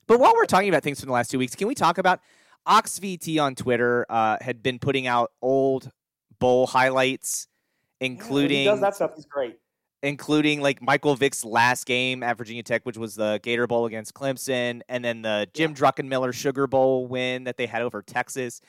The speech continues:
Speaker 1: Those were awesome. I remember watching those as a kid. Those were awesome. And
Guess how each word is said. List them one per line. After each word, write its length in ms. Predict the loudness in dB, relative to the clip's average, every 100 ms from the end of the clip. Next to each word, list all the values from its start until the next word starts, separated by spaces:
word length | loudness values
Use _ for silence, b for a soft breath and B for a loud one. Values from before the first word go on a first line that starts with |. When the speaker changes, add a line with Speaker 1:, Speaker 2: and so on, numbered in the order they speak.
| b b b
Speaker 1:
Those 260 | 6 6 6
were 180 | 2 4
awesome. 400 | 4 4 2 -8 -16 _ _
I 100 | 4
remember 360 | 4 4 4 6
watching 380 | 6 4 2 -4
those 180 | -4
as 120 | -4 -8
a 40 |
kid. 280 | -6 -6 4
Those 200 | 4 6
were 140 | 2 4
awesome. 460 | 4 4 0 -8 -14 _ _ _
And 240 | 0 0